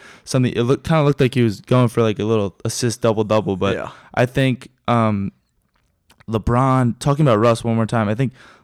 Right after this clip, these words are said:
Speaker 1: LeBron channels his, like, he knows when to push what buttons for his team. He
Speaker 2: Mm-hmm.
Speaker 1: knows when to,
Speaker 2: Yeah, yeah, yeah.
Speaker 1: he knows when to be that passer because K-Love's feeling it.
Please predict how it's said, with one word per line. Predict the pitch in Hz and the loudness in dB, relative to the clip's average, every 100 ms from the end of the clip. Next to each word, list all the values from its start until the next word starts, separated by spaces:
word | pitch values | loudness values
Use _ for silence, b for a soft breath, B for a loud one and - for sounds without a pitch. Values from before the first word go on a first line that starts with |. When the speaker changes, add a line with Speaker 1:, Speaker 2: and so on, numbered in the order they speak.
| - | -6
Speaker 1:
LeBron | 110 117 113 127 143 147 - _ _ - | -2 2 2 2 2 -2 -8 _ _ -12
channels | - - 120 123 123 117 | -4 0 2 2 0 -2
his, | 120 110 101 98 - _ _ _ - | -2 -2 -4 -10 -14 _ _ _ -6
like, | 107 98 - _ _ _ _ _ _ _ _ _ _ _ | -4 -4 -6 _ _ _ _ _ _ _ _ _ _ _
he | - 151 | -4 2
knows | 143 139 143 131 - | 4 6 6 4 -2
when | 113 120 120 | -2 0 0
to | 110 | -2
push | 113 - 117 - 98 | -6 -2 0 -2 -4
what | 107 - | -4 -2
buttons | 95 87 - - | -8 -8 -10 -10
for | - | -12
his | - | -10
team. | - - | -10 -6
He | 156 | 0
Speaker 2:
Mm-hmm. | 135 | 2
Speaker 1:
knows | 135 139 123 | 6 4 4
when | 131 | 0
to, | 127 | -2
Speaker 2:
Yeah, | 127 | -4
yeah, | 123 123 | -4 -2
yeah. | 127 | 2
Speaker 1:
he | |
knows | 147 156 151 | 4 6 4
when | 139 135 | 2 0
to | |
be | 120 123 | 2 4
that | 110 - | 4 2
passer | - 107 101 - | 0 0 0 -6
because | - 101 107 - | -8 -6 -8 -4
K-Love's | 123 110 110 104 | 0 2 2 0
feeling | - 117 104 98 | -2 -2 0 -4
it. | 95 | -8